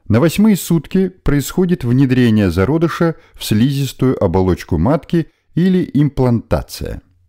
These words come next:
В это время в зародыше начинается новый этап, гаструляция – который сопровождается процессом дифференцировки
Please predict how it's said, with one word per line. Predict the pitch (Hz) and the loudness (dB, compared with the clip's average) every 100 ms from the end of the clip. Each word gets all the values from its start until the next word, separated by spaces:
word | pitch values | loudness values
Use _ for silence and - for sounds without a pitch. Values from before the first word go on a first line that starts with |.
| _ | _
В | 82 104 | -6 -2
это | 196 190 | 0 0
время | 165 165 170 180 | 0 0 0 0
в | 143 | -2
зародыше | 90 107 123 165 170 - - 170 - | -2 0 0 -2 -4 -4 -4 -4 -2
начинается | 98 - 95 98 123 - - | -4 -2 -2 0 -2 -4 -4
новый | 98 101 92 87 76 | -2 0 0 -2 -2
этап, | 123 160 - | -2 -4 -4
гаструляция – | 95 92 - 92 85 76 67 - 143 165 165 _ _ _ - | -6 -6 -4 -4 -2 -2 -6 -6 -4 -4 -6 _ _ _ -8
который | - 170 202 | -4 -2 -2
сопровождается | 175 156 151 139 120 156 147 - | -4 -4 -2 -2 0 0 -2 -6
процессом | - 131 - 143 - 113 | -4 -4 -2 -4 -2 -2
дифференцировки | 101 104 95 85 113 170 190 - 170 | -2 -2 -4 -2 -2 -2 -4 -4 -4